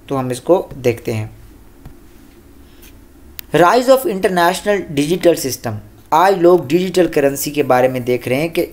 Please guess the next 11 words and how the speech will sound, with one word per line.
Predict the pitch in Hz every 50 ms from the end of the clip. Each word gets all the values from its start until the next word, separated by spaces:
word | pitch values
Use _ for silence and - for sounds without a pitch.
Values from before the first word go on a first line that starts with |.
| - - - - -
कोई | - 147 143 143
ऐसी | 143 143 143 160
इंटरनेशनल | 147 143 135 139 131 123 123 120 131 131
करेंसी | 131 - 131 123 123 120 - 135
बना | 120 127 117 117 117 117
दें | 117 135 170 214 247 - - - - - - - - -
कि | - 160
जो | 156 208
कि | 214 240 233
डिजिटल | 185 180 226 214 214 202 - 151 135 120
हो, | 107 104 104